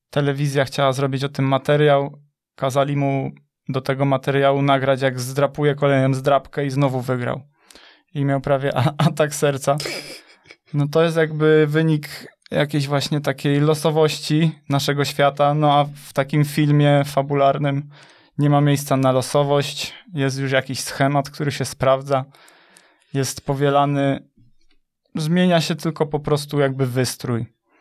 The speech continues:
Tak samo mógłbyś powiedzieć, że, nie wiem, Gwiezdne Wojny się opierają na tym samym schemacie, co Władca Pierścieni.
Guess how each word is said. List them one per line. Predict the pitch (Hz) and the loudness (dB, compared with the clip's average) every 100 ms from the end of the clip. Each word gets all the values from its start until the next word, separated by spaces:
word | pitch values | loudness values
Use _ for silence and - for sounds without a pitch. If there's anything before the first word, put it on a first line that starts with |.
| _ _ _ | _ _ _
Tak | - 147 | -8 -6
samo | 151 151 151 | 0 2 4
mógłbyś | 151 143 139 | 2 0 -4
powiedzieć, | - 143 139 139 135 135 | -2 0 2 0 -2 -2
że, | 123 135 131 120 - _ _ _ _ _ _ _ _ _ _ 139 | 2 2 2 -2 -10 _ _ _ _ _ _ _ _ _ _ -6
nie | 131 | -2
wiem, | 123 120 | -2 -2
Gwiezdne | 131 147 143 135 | 0 0 2 2
Wojny | 135 139 143 131 | 2 2 2 0
się | - 139 | 0 -2
opierają | 131 139 139 139 | 0 2 2 2
na | 139 135 | 2 -2
tym | 135 139 | -2 -2
samym | - 139 139 | 0 0 0
schemacie, | - 143 143 139 - 139 131 139 _ _ _ _ - | -2 0 2 0 -2 0 -2 -4 _ _ _ _ -12
co | - 131 131 127 135 _ _ _ _ _ - | -2 2 2 0 -4 _ _ _ _ _ -4
Władca | 127 123 127 | -2 0 -2
Pierścieni. | - 127 120 - 127 131 | -4 -4 -4 -4 -4 -6